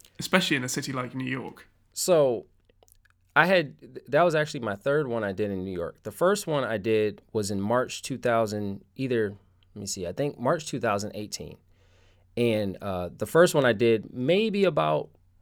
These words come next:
Speaker 2: I'll say close to fifteen to twenty people showed up.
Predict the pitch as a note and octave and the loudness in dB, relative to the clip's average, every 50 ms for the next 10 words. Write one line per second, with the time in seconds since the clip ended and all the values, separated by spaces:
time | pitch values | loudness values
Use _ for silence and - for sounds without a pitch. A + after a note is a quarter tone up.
0 | _ _ _ _ _ _ _ _ _ _ _ - - A#2+ B2+ B2+ B2+ B2 - - | _ _ _ _ _ _ _ _ _ _ _ -8 -4 -2 0 0 0 0 0 -2
1 | C#3 B2+ B2 B2 - - D3+ D3+ D#3 D#3 D#3 - - C3+ B2 A#2+ A2+ A2 G#2+ G#2 | 0 -2 -2 -4 -4 -2 0 0 0 0 -4 -6 -4 -2 0 0 0 0 -2 -6
2 | - _ _ _ _ _ - - - - F3+ E3+ D#3 - - - F3+ F3 F3 E3 | -10 _ _ _ _ _ -20 -8 -2 -2 -2 0 -2 -4 -2 0 0 2 0 0
3 | D#3 B2+ - E3 E3 E3+ E3 D#3 F#3 E3+ D#3+ E3+ D#3 - E3+ E3 E3 E2 E2 - | -2 -6 -4 -4 -4 -2 -2 -2 -4 -4 -4 -4 -2 0 0 2 2 0 0 -2